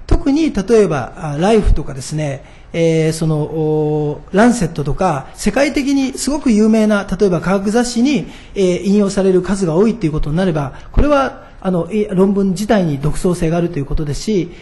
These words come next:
今言ったアメリカとの協調の論文が増えてるっていうこともですね、まあ、ある程度やはり、あの、科学技術の分野でかなり追い上げられてるということを、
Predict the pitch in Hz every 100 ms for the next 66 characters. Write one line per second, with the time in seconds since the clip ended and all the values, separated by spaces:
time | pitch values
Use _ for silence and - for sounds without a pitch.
0 | - 240 220 190 - 285 254 165 190 185
1 | 175 175 175 156 180 175 165 160 170 156
2 | 143 156 170 151 139 147 143 156 143 131
3 | 151 147 135 - - 220 226 262 214 165
4 | 180 143 120 - - 156 151 151 165 165
5 | 170 180 160 139 160 156 139 131 175 160
6 | 143 165 170 175 170 151 139 143 143 160
7 | 240 165